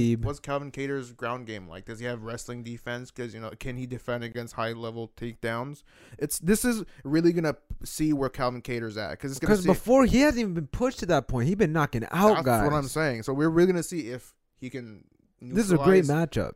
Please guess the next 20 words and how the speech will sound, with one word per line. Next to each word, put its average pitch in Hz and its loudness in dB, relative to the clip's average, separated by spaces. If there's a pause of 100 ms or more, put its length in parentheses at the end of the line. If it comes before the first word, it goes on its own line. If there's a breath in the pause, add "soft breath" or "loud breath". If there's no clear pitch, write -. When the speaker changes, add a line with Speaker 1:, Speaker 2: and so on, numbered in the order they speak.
(240)
Speaker 2:
We 143 -2
can 160 -2
see 160 -4
if 131 -4
Calvin 131 0
Kattar's 139 -2
for 135 -8
real. 156 2
If 110 -4
he 127 -6
can 131 -8
stop 135 -2 (340)
ground, 123 -8
like, 120 -6
if 127 -10
he 147 -6
has 165 -4
a - -12
ground 175 -4
game, 233 -4